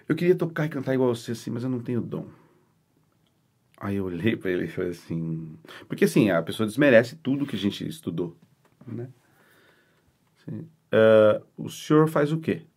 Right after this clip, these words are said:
Era um senhor. Eu falei assim, "Eu sou pedreiro." "O senhor é um bom pedreiro?" "Sou." "Quando o senhor tinha quinze anos de idade, o senhor já era um bom pedreiro?"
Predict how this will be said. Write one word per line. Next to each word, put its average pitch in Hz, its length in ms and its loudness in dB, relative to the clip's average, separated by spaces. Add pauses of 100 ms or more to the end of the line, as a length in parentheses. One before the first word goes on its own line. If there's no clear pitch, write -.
(100)
Era 82 140 -8
um 80 80 -8
senhor. 82 300 -12
Eu 80 60 -18 (1400)
falei - 80 -20
assim, - 180 -10
"Eu 101 40 -4
sou - 160 -16
pedreiro." 92 400 -8 (1600)
"O - 40 -6
senhor 123 180 4
é - 20 4
um 104 100 4
bom 85 60 -4
pedreiro?" 98 300 -8 (1600)
"Sou." 165 360 -2 (1080)
"Quando 117 160 -2
o - 20 -12
senhor 123 120 -2
tinha 120 180 -2
quinze 131 280 0
anos 120 120 0
de 101 60 0
idade, 101 200 4
o - 40 -18
senhor 98 120 2
já 98 80 4
era 92 80 2
um 92 60 -4
bom 87 100 -4
pedreiro?" 92 340 -8